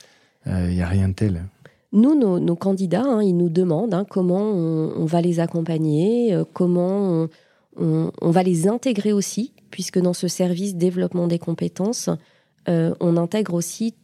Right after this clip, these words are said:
Speaker 2: tout l'accompagnement au moment de l'intégration. Ça, c'est important aussi de leur donner rapidement les trucs et astuces de l'entreprise,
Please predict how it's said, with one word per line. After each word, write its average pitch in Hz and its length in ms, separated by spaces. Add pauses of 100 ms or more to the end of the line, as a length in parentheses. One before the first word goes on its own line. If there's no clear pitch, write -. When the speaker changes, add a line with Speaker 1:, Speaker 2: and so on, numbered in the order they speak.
(100)
Speaker 2:
tout 240 200
l'accompagnement 196 680
au 190 100
moment 202 520
de 190 80
l'intégration. 175 680 (760)
Ça, - 160
c'est 180 140
important 175 460
aussi 254 560 (1040)
de 175 160
leur 180 240
donner 202 540
rapidement 190 840 (880)
les 170 320
trucs 233 320
et 220 60
astuces 196 360
de 175 100
l'entreprise, 180 880